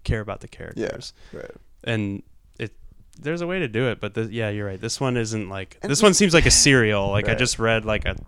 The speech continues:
Speaker 1: dumb comic.
Speaker 2: Yeah.
Speaker 1: Yeah.
Speaker 2: Recommend?
Speaker 1: I, I do, to be totally honest. I think it's worth a watch with, like, if you're drinking and, like,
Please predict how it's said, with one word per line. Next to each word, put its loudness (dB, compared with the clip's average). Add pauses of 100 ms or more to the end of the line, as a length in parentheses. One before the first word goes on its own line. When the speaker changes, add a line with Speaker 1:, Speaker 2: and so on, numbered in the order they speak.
(140)
Speaker 1:
dumb -4
comic. -12
Speaker 2:
Yeah. -10 (560)
Speaker 1:
Yeah. -10 (1500)
Speaker 2:
Recommend? -4 (560)
Speaker 1:
I, 12 (160)
I 4
do, 6
to -4
be 2
totally 8
honest. 2
I 6
think 4
it's 2
worth 6
a 2
watch 2
with, 0
like, -4
if -8
you're 0
drinking -4
and, -4
like, -8